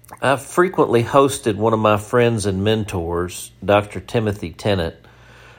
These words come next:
president of our parent company, on the daily text. In fact, over the years, he has written entries on all one hundred and fifty Psalms here.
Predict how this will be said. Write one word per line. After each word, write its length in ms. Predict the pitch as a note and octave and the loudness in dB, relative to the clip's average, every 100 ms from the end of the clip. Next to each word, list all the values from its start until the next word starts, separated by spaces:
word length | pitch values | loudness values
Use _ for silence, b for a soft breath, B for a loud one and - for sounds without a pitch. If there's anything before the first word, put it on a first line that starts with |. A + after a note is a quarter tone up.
| b | b
president 540 | - D3 C3+ A2+ G2 F2+ | 4 4 4 2 0 2
of 100 | G2+ | 4
our 140 | G2 | 4
parent 480 | - A#2+ A2+ G2 - | 4 2 2 0 -2
company, 560 | A#2+ A2 - D#2+ D#2+ E2 _ _ b b b b - | 0 0 -2 -8 -10 -14 _ _ b b b b -2
on 220 | A#2 A#2+ | 2 2
the 80 | G#2+ | 4
daily 400 | G#2 G2+ G2 F#2+ | 6 6 4 0
text. 680 | - G2 D#2 - - - - _ _ _ b b b b b - | 0 2 0 -4 -10 -10 -14 _ _ _ b b b b b -4
In 160 | C3 | -4
fact, 560 | - F#3 F#3 D#3+ - - | 2 4 6 2 -2 4
over 260 | D3 D3 | 4 6
the 100 | C3+ | 2
years, 480 | C#3 D3 D#3 C#3+ B2+ | 2 4 6 4 2
he 160 | E3 E3+ | -2 -2
has 180 | C3 A#2+ | -2 2
written 260 | C#3 A#2+ | 2 4
entries 560 | B2 B2+ - G2+ G2+ F#2 | 0 0 -2 -2 -2 -2
on 240 | G#2+ G#2+ - | -2 -2 2
all 320 | B2 C#3 C#3 | 4 4 2
one 220 | B2+ B2+ | 0 0
hundred 360 | B2 B2+ A2+ G#2 | 0 -2 -2 -4
and 140 | G2 | -6
fifty 300 | A2+ - G#2 | -8 -10 -12
Psalms 640 | - A2+ G2+ F2+ D#2+ D#2 | -6 -2 -2 -2 -6 -10
here. 320 | - D#2 C#2+ | -10 -10 -10